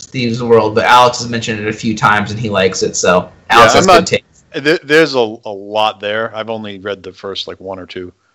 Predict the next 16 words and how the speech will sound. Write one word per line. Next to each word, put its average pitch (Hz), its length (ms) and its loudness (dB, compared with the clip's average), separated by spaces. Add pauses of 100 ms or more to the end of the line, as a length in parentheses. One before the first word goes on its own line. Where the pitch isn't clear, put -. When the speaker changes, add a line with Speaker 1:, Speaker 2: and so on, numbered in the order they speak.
(380)
Speaker 2:
Uh, 87 260 -20 (480)
but 87 280 -6 (540)
it's 160 140 2
good. 185 120 6
I 156 100 4
just, 160 200 -2
again, 101 400 -4
that, 120 280 0
that 120 140 0
shared 135 520 0
world 117 380 -2
is 92 140 -12
really 104 560 -10
cool 101 220 -12
to 104 100 -14
me. 98 240 -12